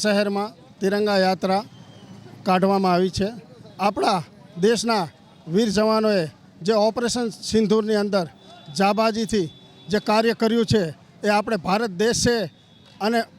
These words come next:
પૂરા વિશ્વએ જોયું છે કે આપણા દેશે શું કામ કર્યું છે. અને પાકિસ્તાનને એનો મુંહતોડ જવાબ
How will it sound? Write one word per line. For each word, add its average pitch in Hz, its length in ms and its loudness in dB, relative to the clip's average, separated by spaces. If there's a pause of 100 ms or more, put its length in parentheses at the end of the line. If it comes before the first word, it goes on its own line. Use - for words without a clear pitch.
પૂરા 220 320 0
વિશ્વએ 240 460 2
જોયું 233 280 2
છે 202 100 -2 (380)
કે 208 80 -2
આપણા 208 360 0
દેશે 202 240 0
શું 226 200 -4
કામ 196 220 -2
કર્યું 180 280 0
છે. 160 100 0 (460)
અને 247 180 2 (720)
પાકિસ્તાનને 240 720 0 (200)
એનો 220 120 2 (120)
મુંહતોડ 220 460 2
જવાબ 202 240 2